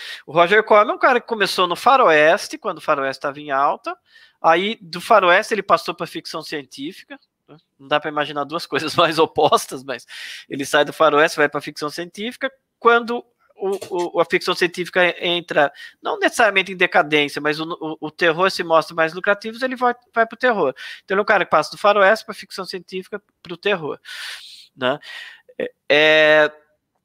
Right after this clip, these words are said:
então, é, é, o que eu quero dizer é assim, o, o, o gênero em alta ali no, no mercado,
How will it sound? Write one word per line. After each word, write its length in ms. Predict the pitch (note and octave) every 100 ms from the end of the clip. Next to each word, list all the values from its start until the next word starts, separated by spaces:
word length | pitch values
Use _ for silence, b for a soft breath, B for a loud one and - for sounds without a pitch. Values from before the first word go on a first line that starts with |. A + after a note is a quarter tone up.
| _ _ _ _ _ _
então, 380 | F#3 - C4 A#3+ A3 G#3+ G#3+
é, 220 | F#3+ F#3+ F#3+
é, 40 |
o 40 |
que 120 | - F3
eu 40 |
quero 180 | G3+ F#3+
dizer 160 | F3+
é 20 | A3
assim, 280 | - C#3 A#2+
o, 180 | C3+ -
o, 380 | C#3 B2+ B2 C#3+
o 40 |
gênero 560 | - D#3 F#3+ A3 E3 D3
em 140 | C#3+
alta 520 | D3 D#3+ D3 C3+ A2+
ali 440 | - B2 B2 B2 - _
no, 280 | B2 A2+ G#2+
no 100 | B2
mercado, 640 | B2 B2 - C3+ C#3+ E3